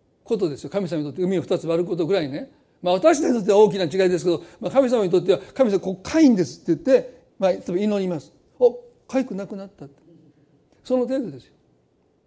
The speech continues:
で、別にその大げさに「そんなことないよ」って私たち言わなくたって、皆さん祈ってください。一回かゆ、か、かゆいとかあったらね。「あ、ちょっと神様、ちょっとかゆいんですけど、癒してください」って言って、癒された時の程度です。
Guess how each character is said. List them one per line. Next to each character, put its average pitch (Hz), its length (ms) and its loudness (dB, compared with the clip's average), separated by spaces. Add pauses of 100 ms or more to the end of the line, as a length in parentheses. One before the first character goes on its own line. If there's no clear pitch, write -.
(160)
で、 233 100 -2
別 190 140 -2
に 214 80 -6
そ 196 60 -4
の 190 80 0
大 226 180 8
げ 247 120 2
さ 220 100 -2
に 175 80 -2
「そ 185 160 0
ん 262 160 6
な 302 100 8
こ 311 80 2
と 240 120 0
な 196 120 2
い 240 40 2
よ」 233 120 4
っ - 40 0
て 165 160 0
私 180 120 -2
た 214 100 -2
ち 175 100 -8
言 175 100 0
わ 226 80 0
な 269 100 6
く 214 80 -2
た 202 100 0
っ - 20 -2
て、 147 200 -6 (200)
皆 233 120 0
さ 190 100 -6
ん 165 40 -8 (100)
祈 247 160 0
っ 247 80 2
て 285 80 -4
く 247 40 -8
だ 254 60 -2
さ 185 100 -4
い。 - 20 -4
一 - 40 -4
回 175 100 -6
か 214 120 -6
ゆ、 - 60 -4
か、 240 160 -10
か 233 120 2
ゆ 202 40 4
い 165 40 -2
と 165 80 -4
か 139 80 -6
あ - 20 -8
っ - 20 -10
た 151 140 -10
ら 127 80 -12
ね。 233 160 -10 (1200)
「あ、 240 120 -10
ち - 80 -10
ょ - 40 -6
っ - 20 -8
と 196 60 -8
神 208 160 -4
様、 175 120 -4
ち 170 120 -8
ょ 330 40 6
っ 330 60 -4
と 208 120 -4
か 254 140 -4
ゆ 233 60 2
い - 40 0
ん - 20 -4
で 185 80 -2
す - 100 -10
け 165 80 -6
ど、 165 160 -6
癒 240 220 0
し - 60 -10
て 254 100 -4
く 220 60 -4
だ 233 80 2
さ 214 100 -2
い」 202 40 0
っ - 40 -6
て 190 100 -14
言 175 180 -4
っ - 20 -6
て、 - 60 -20 (360)
癒 214 200 -2
さ 226 160 -6
れ 190 100 -2
た 165 160 -10
時 151 240 -12
の 185 280 -8 (520)
程 226 160 0
度 156 100 -8
で - 140 -16
す。 - 160 -20